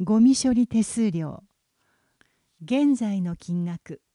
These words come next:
百キログラムまで五百円。百キログラムを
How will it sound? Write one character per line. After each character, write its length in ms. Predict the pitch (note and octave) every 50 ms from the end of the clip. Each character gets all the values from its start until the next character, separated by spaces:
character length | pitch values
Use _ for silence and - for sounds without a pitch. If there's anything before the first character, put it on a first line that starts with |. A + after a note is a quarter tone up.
| _ _ _ _ _ _ _ _ _ _ _ _ _ _ _ _ _ _ _ _ _
百 240 | - - A#3 A3 - _ _
キ 160 | - C#4+ D4+
ロ 160 | D4+ D4+ C#4+
グ 120 | B3+ D4
ラ 140 | C#4+ C#4+ C#4
ム 140 | A#3 G#3 F3+
ま 160 | D#3+ D#3+ D#3
で 160 | C#3+ D3+ - _ _ _ _ -
五 120 | F3 F#3 F#3
百 360 | F3 B3 B3+ A#3+ - - F#3
円。 180 | - - - - _ _ _ _ _ _ _ _ _ _ _ _ _ _ _ _ _ _ _ _ -
百 220 | - A#3 A3+ - _
キ 180 | _ - C4 C4
ロ 140 | C4+ C4+ A#3
グ 100 | C4 C#4
ラ 140 | C#4+ C#4
ム 240 | B3+ G#3+ G3 F3+ F3
を 60 | E3+